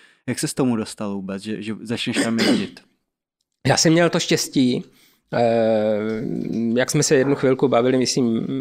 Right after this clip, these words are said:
Speaker 2: o tom, eh, Rusku,
Speaker 1: Hmm.
Speaker 2: tak, eh, já jsem řekl, kašlu na to, vysoký hory polezu, až budu starý, protože,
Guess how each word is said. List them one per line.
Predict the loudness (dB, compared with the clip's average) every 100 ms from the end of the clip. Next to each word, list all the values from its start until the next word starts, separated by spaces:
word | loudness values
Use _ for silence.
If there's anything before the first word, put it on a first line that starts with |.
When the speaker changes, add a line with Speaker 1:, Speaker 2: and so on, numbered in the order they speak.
| -4 -4 -2
Speaker 2:
o | -2
tom, | 0 2 2
eh, | 2 2 2
Rusku, | 0 -2 -2 -2 -4 _ -4
Speaker 1:
Hmm. | -2 0
Speaker 2:
tak, | 0 2
eh, | 4 4
já | 4
jsem | 2 2 2
řekl, | 0 2 4 6 6 6 2
kašlu | -2 -2 0 2
na | 2
to, | 2 2 2
vysoký | 2 0 0 0
hory | 2 4 6 4 2 -4
polezu, | 0 0 2 2
až | 2
budu | -2 -2
starý, | 0 0 0 -2
protože, | -2 -2 -2 0 2 2 0